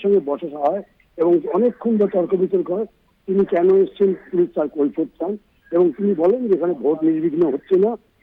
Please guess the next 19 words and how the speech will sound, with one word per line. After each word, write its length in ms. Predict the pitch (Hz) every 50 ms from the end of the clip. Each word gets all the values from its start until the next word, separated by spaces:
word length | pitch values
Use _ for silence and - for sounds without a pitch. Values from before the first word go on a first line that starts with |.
| _ _ -
সেই 120 | - 165
কারণে 320 | - - 160 160 165 165 165
আমার 260 | 147 147 160 147 135
আসা।" 240 | 127 - 196 208 202
এই 80 | 190
কাশেম 420 | - - 165 151 - - 226 214 220
আলী 160 | 214 214 202
আসার 280 | 165 147 - 165 175 147 131
পর 140 | 196 165 127 - _ _ - - - - -
কিন্তু 300 | 202 196 196 170 202 196 175
এলাকায় 240 | 175 185 - 170 170
একটু 160 | - - 185
উত্তেজনা 340 | 160 - - 196 170 170 165
তৈরি 300 | - - 156 156 160 170
হয়েছিল 400 | 147 160 156 - - 202 226 247 240 - _ _ _ _ _ _ -
এবং 180 | - 196 220 202
তার 240 | - 214 180 214 220
বক্তব্য 520 | 185 202 170 - - 233 226 208 233 226
ছিল, 360 | 226 - 226 226 240 247 247